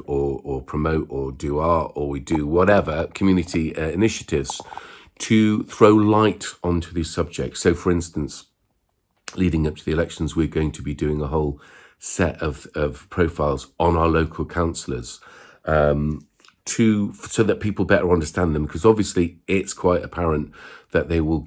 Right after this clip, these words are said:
give out one impression when they want to be elected, but actually once in office, and I'm not just talking about the national ones, they're, they're bad enough, but the, um, local ones. So th-, with this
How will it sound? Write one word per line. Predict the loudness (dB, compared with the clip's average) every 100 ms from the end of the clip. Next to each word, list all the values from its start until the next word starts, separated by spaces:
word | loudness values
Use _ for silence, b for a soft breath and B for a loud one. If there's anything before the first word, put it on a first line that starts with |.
| 2
give | 4 6
out | 4 4
one | 4
impression | 4 2 -2 -2 -2
when | 0
they |
want | 0 -4
to | -4
be | -2
elected, | 0 0 -2 -6 -6 -8 B B B B
but | -8 -2
actually | -2 -2 -2 2
once | 2 2 2
in | 2
office, | 2 0 -6 -2
and | 0
I'm | 2
not | 0
just | -4 -8
talking | -4 -2 0
about | -2 0
the |
national | 2 0 -2 -6
ones, | -4 -6 -8
they're, | -10
they're | -10 -6 -4
bad | -2 -2
enough, | 0 0 -2 -14 B B B -4
but | -4 2
the, | 2 4 2 0
um, | 0 0 0 0 -2 -4 -6 _ -12 -2
local | 2 4 2
ones. | -4 -6 -8 -14 -14
So | -8 0 2 2 -2 B B B B _
th-, | -20 -20 -8 -6
with | -2 -2 -2 2
this | 6 6 2